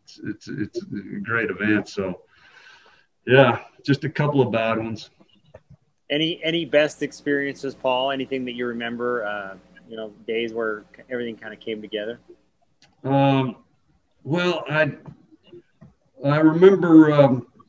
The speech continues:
Speaker 1: the one where, one of the ones where I took second, I was in a sprint with, uh, Scott Kaiser for the finish line. Dave knows him. And, uh, anyway, um,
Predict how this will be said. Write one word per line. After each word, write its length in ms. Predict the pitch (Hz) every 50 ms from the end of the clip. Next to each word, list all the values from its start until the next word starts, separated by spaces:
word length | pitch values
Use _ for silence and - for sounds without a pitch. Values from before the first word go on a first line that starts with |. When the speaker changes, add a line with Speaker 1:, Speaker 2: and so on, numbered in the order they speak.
| - - -
Speaker 1:
the 100 | 143 147
one 300 | 160 185 202 202 190 175
where, 200 | 165 156 151 139
one 220 | 147 156 175 185
of 120 | 175 156 147
the 60 | 147
ones 220 | 147 151 143 127
where 100 | 139 143
I 60 | 127
took 240 | 123 - 170 160 -
second, 460 | - - - 160 165 156 - - 131 127
I 40 | 127
was 120 | 120 123
in 80 | 143 135
a 60 | 127
sprint 440 | - - - - 143 143 147 123 117
with, 360 | 127 113 107 - - - -
uh, 320 | 123 120 117 113 113 110 110
Scott 580 | - - - - 147 147 151 - - - -
Kaiser 680 | - - - 120 123 123 123 117 - 101 95 82 73 73 - _ _ _ _ _ _ _ _ _ _ - - - - _ _ _ -
for 120 | 123 120
the 100 | 113 107
finish 400 | - - 127 127 123 117 - -
line. 440 | 113 107 101 98 98 98 95 92 92
Dave 260 | 101 110 110 107 107
knows 300 | 101 98 98 98 92 -
him. 180 | 98 95 - - _ _ _ _ _ _ _ _ _ _ - 127 - - -
And, 340 | - 123 123 120 120 120 120
uh, 320 | 120 123 120 117 117 117 - - _ _ _ _ -
anyway, 580 | 156 151 143 147 139 139 131 127 127 123 123
um, 500 | - 127 123 123 120 120 117 117 110 107